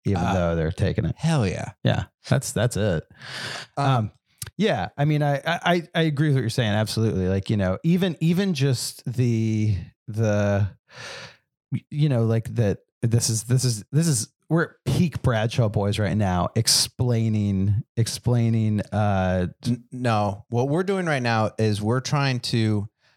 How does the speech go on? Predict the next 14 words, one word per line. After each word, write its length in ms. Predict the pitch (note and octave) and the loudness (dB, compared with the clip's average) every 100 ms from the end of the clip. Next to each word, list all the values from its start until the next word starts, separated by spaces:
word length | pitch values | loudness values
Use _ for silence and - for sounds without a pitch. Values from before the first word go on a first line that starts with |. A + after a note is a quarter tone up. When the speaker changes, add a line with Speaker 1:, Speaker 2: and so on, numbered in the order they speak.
| _ | _
Speaker 2:
do 180 | A#2+ A#2+ | -2 0
everything 380 | A#2+ B2 - A#2+ | 0 -2 0 0
we 100 | A2+ | 0
can 560 | - A2+ G#2 G2+ F#2+ - _ _ _ - | 0 0 2 0 -4 -10 _ _ _ -8
to 260 | - A2 G#2+ | -2 0 0
have 260 | G#2+ A2 F2+ - | 0 0 0 -2
open 280 | A2 A2 G#2 | -2 -2 -2
conversations 960 | A#2 G#2 F#2+ G#2+ G2 - F#2+ F#2 - F#2+ | -2 0 0 2 2 2 0 0 -2 0
so 60 | A#2 | 0
Speaker 1:
Absolutely. 480 | G#3 - C#3+ C#3 | 0 0 0 0
Speaker 2:
that 60 | - | 0
guys 260 | A#2+ A#2+ A2 | 0 0 -2
will 80 | |
start 440 | G#2+ - G#2+ G2+ | -4 0 0 0